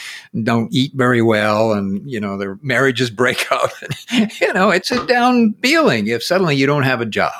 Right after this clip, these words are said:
So I think most actors would probably opt for the lengthy career filled with a number of different characters over one that was beloved. Now,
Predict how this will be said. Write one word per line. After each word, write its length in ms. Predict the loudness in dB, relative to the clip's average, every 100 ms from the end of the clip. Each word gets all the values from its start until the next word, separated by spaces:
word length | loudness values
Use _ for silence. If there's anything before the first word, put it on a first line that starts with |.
| -16 _
So 480 | -6 0 2 2 -2
I 180 | -2 -2
think 260 | 0 -2 0
most 280 | 0 0 0
actors 440 | 0 -2 -4 -2
would 200 | -4 -4
probably 520 | -2 0 0 0 -2
opt 260 | 0 -2 -2
for 320 | -8 -4 -4
the 240 | -4 -6 -6
lengthy 1040 | -2 2 4 4 0 -2 0 2 2 0
career 720 | -2 0 2 4 4 2 0 -2
filled 340 | 0 0 0
with 220 | 2 2
a 140 | 2 0
number 400 | 0 2 2 2
of 120 | 0
different 320 | -2 -4 -6 -4
characters 580 | -2 -2 -2 -4 -6 -4
over 300 | -6 -4 -4
one 600 | -2 0 0 0 -4 -8 -6
that 240 | -4 -4
was 200 | -6 -8
beloved. 640 | -4 -4 0 0 -2 -6 -12 _ 0
Now, 420 | 2 2 -2